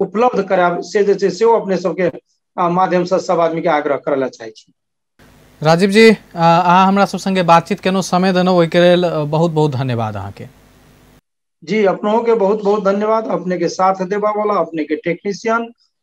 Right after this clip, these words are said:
Speaker 1: ताहिके बाद जे छै प्रतिष्ठित टेलीविजन, अ, अपन टेलीविजन, अ, मे हमरा जे छै से हमर अपन बात राखय के लेल मौका देलहुँ, तऽ अहाँके सम्पूर्ण टेलीविजन प-, परिवार के जे छै से ओ बहुत बहुत आभार, सम्पूर्ण श्रोता बिंद के नमस्कार, प्रणाम।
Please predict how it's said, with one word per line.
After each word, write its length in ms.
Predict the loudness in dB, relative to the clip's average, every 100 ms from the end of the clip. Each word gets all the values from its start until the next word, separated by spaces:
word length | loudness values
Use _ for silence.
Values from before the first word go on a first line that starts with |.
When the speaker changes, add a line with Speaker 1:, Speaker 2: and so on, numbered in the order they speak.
| -2
Speaker 1:
ताहिके 180 | -2 0
बाद 160 | 0
जे 100 | 0
छै 140 | -2 -4
प्रतिष्ठित 720 | -2 -4 -2 -4 -2 -4 -2
टेलीविजन, 560 | -2 0 0 0 0 -2
अ, 500 | -4 -2 0 -2 -2
अपन 300 | -4 -2 -2
टेलीविजन, 640 | -2 -2 -2 -2 -2 -2 -4 _ _ _ -4
अ, 220 | -2 0
मे 160 | 0 0
हमरा 280 | 0 0
जे 120 | 0 -2
छै 160 | -4
से 120 | -2
हमर 220 | -2 0 -2
अपन 280 | -2 -2
बात 240 | 0 0 0
राखय 280 | 0 -2 -4
के 120 | -4
लेल 140 | -4
मौका 320 | -2 -2 0
देलहुँ, 260 | -2 -2 -4
तऽ 140 | -4
अहाँके 320 | -2 -2 -4 -6
सम्पूर्ण 440 | -6 -4 -4 -4 -10 _ _ -4
टेलीविजन 460 | -2 0 -2 -2 -4
प-, 680 | -8 -4 0 2 0 -2 -6 -16 _ _ -2
परिवार 460 | 0 2 2 2
के 140 | 0 0
जे 120 | 0
छै 140 | 0
से 140 | 0 0
ओ 120 | 2
बहुत 280 | 0 -2 -2
बहुत 240 | -2 -4 -4
आभार, 480 | -2 0 0 -2 -6 _
सम्पूर्ण 420 | -6 -2 0 -2
श्रोता 400 | -2 -4 -2 -2
बिंद 260 | -2 -2 0
के 340 | -2 -2 _ _ -6
नमस्कार, 420 | -4 -2 0 -2
प्रणाम। 400 | 0 -4 -4 -8